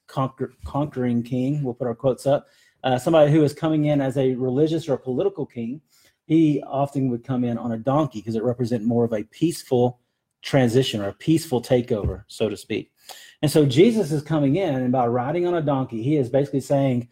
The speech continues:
"I am the king. I am the new king that is coming into town." And so the people respond positively to that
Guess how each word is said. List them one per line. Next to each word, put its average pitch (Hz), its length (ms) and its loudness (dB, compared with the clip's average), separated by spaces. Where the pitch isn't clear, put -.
"I 135 200 0
am 143 200 2
the 127 80 0
king. - 360 -8
I 139 160 2
am 160 100 2
the 139 80 4
new 143 180 6
king 143 360 2
that 123 140 2
is 113 100 -4
coming 127 360 -2
into 120 440 -6
town." 113 420 -10
And 143 100 -2
so 160 140 6
the 139 100 2
people 208 360 0
respond 139 800 -4
positively 120 520 -8
to 101 80 -6
that 90 260 -14